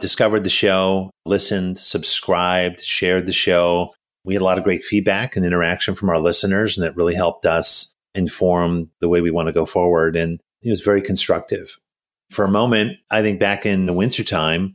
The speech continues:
we thought about launching Clubhouse, but thankfully we didn't bother doing that. That would have been a waste of time. But anyway, the podcast is working great. We're excited about it. And what I like most about it is the premise and the purpose of the show,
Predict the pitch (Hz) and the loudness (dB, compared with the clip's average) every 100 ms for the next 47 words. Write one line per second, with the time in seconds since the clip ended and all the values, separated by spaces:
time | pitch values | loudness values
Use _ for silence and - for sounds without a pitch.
0 | - 90 - 90 92 85 90 98 107 104 | -6 -4 0 2 2 2 0 0 0 -2
1 | 95 - 156 185 101 71 - - 90 - | -4 -2 0 2 0 0 0 2 0 -2
2 | - 95 90 92 85 80 78 78 78 78 | -2 -2 0 0 2 0 0 0 0 0
3 | 76 82 76 73 73 73 - 80 78 78 | -2 -4 -4 -4 -4 -4 -6 -8 -6 -8
4 | 76 73 71 73 87 - 80 73 - 120 | -6 -6 -4 -4 -4 -6 -8 -10 -2 0
5 | 104 90 78 - 110 104 107 98 - 95 | 2 2 0 0 -2 0 0 0 -2 0
6 | 90 90 90 85 87 82 82 _ _ - | -2 -2 -6 -2 0 0 -4 _ _ 0
7 | 110 104 110 98 92 90 87 87 87 85 | 2 4 2 2 2 2 0 0 0 -2
8 | - 104 107 104 120 - 117 110 107 95 | -4 0 2 4 2 2 0 2 2 2
9 | 90 87 - - 101 90 98 - 104 104 | 2 0 -2 -4 -2 -2 -4 -2 0 2
10 | 101 - 95 82 - 92 92 87 85 - | 2 2 0 -2 -2 -2 -2 -2 0 0
11 | 82 82 82 | 2 2 0